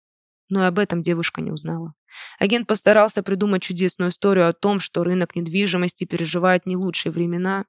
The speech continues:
цены упали. Да и не задержится она там надолго. Я заберу свою девочку.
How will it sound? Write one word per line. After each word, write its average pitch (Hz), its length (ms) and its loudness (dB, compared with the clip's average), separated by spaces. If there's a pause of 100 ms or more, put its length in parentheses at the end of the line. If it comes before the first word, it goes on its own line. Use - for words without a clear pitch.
(120)
цены 180 340 0
упали. 156 480 -4 (760)
Да 202 120 4
и 208 80 2
не 220 100 -8
задержится 202 640 2
она 170 180 2
там 165 200 -2
надолго. 160 540 -2 (100)
Я 180 160 0
заберу 180 380 2
свою 160 280 -4
девочку. 160 540 -6